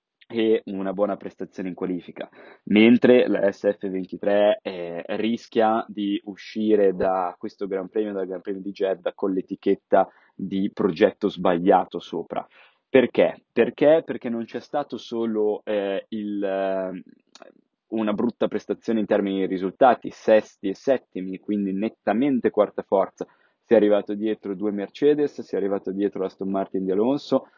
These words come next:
ovviamente dietro le Red Bull, e se a Stroll non si fosse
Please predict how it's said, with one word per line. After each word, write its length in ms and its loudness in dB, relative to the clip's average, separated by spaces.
ovviamente 580 2
dietro 280 0
le 140 2
Red 220 4
Bull, 260 4
e 200 2
se 260 0
a 60 2
Stroll 340 -2
non 120 -4
si 120 -12
fosse 540 0